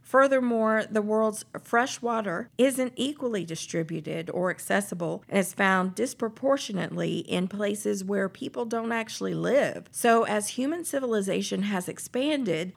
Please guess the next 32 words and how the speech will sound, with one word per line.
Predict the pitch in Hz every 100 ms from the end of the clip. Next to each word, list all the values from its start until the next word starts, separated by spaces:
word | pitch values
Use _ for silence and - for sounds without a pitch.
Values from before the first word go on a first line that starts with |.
| -
we've | 269 247
reached | 214 240 269 - -
a |
point | 226 214 208 196
globally | 170 165 175 214 202 - 175
where | 175 175 180
humanity | 180 - 175 180 208 165 170
depletes | 160 156 - 247 247 -
the | - 175 180
available | 170 196 220 294 254 190
freshwater | 165 - 160 - 170 139 165 -
supply | - 170 156 160 -
at | 220
a |
rate | 233 233
of | 202
four | - 226 247
point | 247 240 196
three | 202 214
trillion | 202 - 233 262 277 247
cubic | 226 - 240 226 -
meters | 175 190 240 185 170
every | 196 185
year, | 175 180 247 226 - - - -
and | 220
the |
majority | 233 208 208 254 254 240
of | -
that | 185 190 -
actually | 214 233 - 202 185
goes | 170 196 196
to | - 175